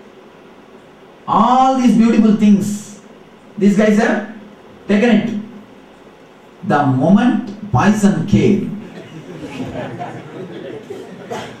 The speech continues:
Indra runs to Brahma. Brahma runs to Vishnu. Vishnu runs to Shiva.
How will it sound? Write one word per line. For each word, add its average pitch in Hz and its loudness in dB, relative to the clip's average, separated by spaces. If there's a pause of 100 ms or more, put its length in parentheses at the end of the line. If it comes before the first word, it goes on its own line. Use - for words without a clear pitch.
(920)
Indra 202 6 (220)
runs 202 2
to 151 2 (480)
Brahma. 214 2 (800)
Brahma 196 2
runs 214 2
to 196 4
Vishnu. 208 4 (960)
Vishnu 196 2
runs 208 4
to 453 0 (800)
Shiva. - -2